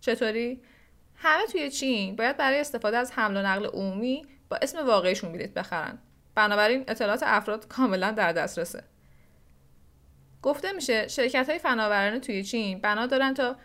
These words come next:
تکنولوژی تشخیص چهره رو هم به این تبسنج‌ها اضافه کنن. همونطور که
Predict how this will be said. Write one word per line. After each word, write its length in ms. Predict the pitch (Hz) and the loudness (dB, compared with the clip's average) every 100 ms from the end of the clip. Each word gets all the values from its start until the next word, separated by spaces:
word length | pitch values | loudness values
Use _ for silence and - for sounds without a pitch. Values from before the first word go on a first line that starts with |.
| _ | _
تکنولوژی 580 | - 254 247 240 240 320 | 0 0 2 2 2 0
تشخیص 400 | 339 220 220 220 | 0 -2 -2 -6
چهره 420 | 208 214 208 226 | -4 -2 -2 0
رو 80 | 262 | 0
هم 160 | 254 226 | 0 0
به 60 | |
این 100 | 208 | -2
تبسنج‌ها 680 | 233 220 - 180 170 196 190 | 0 0 0 -4 -2 -4 -2
اضافه 320 | 170 151 180 175 | -2 -2 -4 -6
کنن. 240 | - - - _ _ - _ _ _ _ _ - - - - - | -8 -14 -16 _ _ -20 _ _ _ _ _ -20 -20 -20 -12 0
همونطور 380 | 339 466 453 | 2 4 0
که 140 | 427 | 0